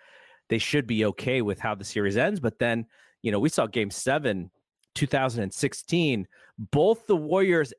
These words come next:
and the Mavs couldn't make a shot, like, the last five minutes of the game. The series is so tense. So even, you know, th-, it's gonna be very interesting to see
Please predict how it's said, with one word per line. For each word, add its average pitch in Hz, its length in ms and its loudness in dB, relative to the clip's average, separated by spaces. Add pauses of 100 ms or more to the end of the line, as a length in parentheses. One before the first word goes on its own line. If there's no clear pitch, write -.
and 208 260 2
the 202 40 4
Mavs 180 420 0
couldn't 175 180 0
make 175 160 0
a 156 40 0
shot, 180 420 0
like, 139 140 -2
the 156 100 2
last 160 320 0
five 156 260 0
minutes 156 240 -2
of 143 60 -4
the 143 80 0
game. 147 400 2
The 104 140 2
series 147 340 0
is 123 100 -4
so 123 140 2
tense. 151 400 -2
So 101 180 0
even, 113 400 0
you 98 120 -4
know, 92 260 0
th-, 151 260 0
it's 175 220 0
gonna 220 160 2
be 185 140 2
very 156 340 0
interesting 135 380 -2
to 110 40 -2
see 107 440 0